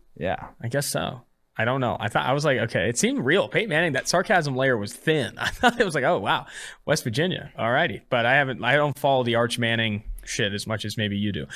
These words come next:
Speaker 2: Uh, this is from H Justin on Twitter. "Why are punt formations so di-," this is a good question.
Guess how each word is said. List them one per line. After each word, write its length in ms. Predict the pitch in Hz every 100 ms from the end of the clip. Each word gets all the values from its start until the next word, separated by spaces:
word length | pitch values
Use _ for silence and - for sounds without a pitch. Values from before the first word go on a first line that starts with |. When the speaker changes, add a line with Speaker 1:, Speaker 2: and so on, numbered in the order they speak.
| 147
Speaker 2:
Uh, 380 | 151 151 143 139
this 180 | 156 175
is 80 | 180
from 200 | 180 151
H 240 | 143 143 -
Justin 360 | 131 120 123
on 120 | 113
Twitter. 300 | 104 120 90
"Why 220 | 85 120 240
are 100 | 240
punt 300 | - 160 -
formations 500 | 147 131 - 120 -
so 140 | 131
di-," 140 | 123 -
this 180 | 208
is 80 | 330
a 60 | 359
good 140 | 320
question. 360 | 277 269 -